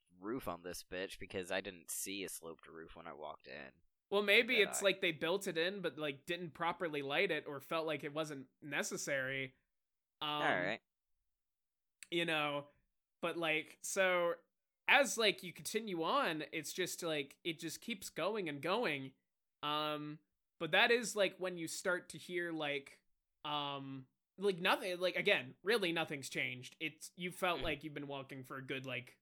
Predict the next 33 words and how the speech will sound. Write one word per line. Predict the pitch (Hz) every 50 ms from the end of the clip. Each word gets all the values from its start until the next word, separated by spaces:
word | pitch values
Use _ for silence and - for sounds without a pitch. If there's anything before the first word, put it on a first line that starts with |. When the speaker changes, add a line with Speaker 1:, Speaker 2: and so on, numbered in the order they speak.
| _ _ _ _ _ _
Speaker 2:
thirty | - 151 147 139 135
minutes | 135 131 127 127 123 123 -
at | 131 127
this | 131 127 127
point. | - - 143 127 123 127 123 _ _ _ _ _ _ _ _ _ _ -
Um, | 143 139 139 135 135 131 131 131 135 131 _ _ _ - - _ _ _ _ _ _ _
but | 170 147 143 139 - - _ _ _ _ _ _ _ _ _ _
as | - 165 190 196 180 -
you, | 196 196
like, | 180 175 160 156 - _ _ _ _ _ _ _ _ _ _ _ _ _
keep | - - 220 190 - _
going, | - 185 190 196 190 180 170 165
you | 156 151
start | - - - - 196 175 165 -
to | - 151
hear | - - - 214 226 220 196 175
something | - - 185 160 156 139 - 160 143 139 135 135 131 127 _ _ _ _ _ _ _ _ _
out | 160 165 170 170
of, | 170 156 151
like, | 156 160 156 151 147 143 143 - - _ _ _ _ _ _ _ _ _ - 165
the | 143 165 156 143 139 _
top | - - 165 196 196 190 196 -
periphery | 170 165 165 165 160 - - 175 170 165 160
of | 151 143 135
your | 143 139 127
hearing, | - - - 208 214 196 160 143 131 127 127 131 127 _ _ _ _ _ _ _ -
and | 151 151
it | 147 -
kind | - 208 262 269
of | 226 -
sounds | - - - 202 196 196 202 190 165 151
like, | 165 156 156 151 147 143 - - - _ _ _ _ _ _ _ _ _ _ _ _ _
um, | - 156 156 151 147 147 143 143 139 135 135 131 127